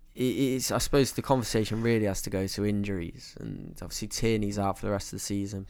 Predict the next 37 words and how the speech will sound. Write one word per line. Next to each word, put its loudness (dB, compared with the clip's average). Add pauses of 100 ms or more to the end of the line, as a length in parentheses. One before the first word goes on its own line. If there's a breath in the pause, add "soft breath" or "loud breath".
Partey's 0
got -6
a -6
thigh 0
injury. -2
I 0
mean, 0
I 0
don't 2
know 2
if -4
we've -2
had 2
an 0
update -2
today, 2 (340 loud breath)
but 2
as 4
of 0
yesterday, 2
there -2
was, -6
it -2
was -6
unknown 0
when -2
he -2
was -8
gonna -4
come -4
back. -2 (380 soft breath)
Tomiyasu's 2
meant 0
to -10
be 0
returning -2
soon. 2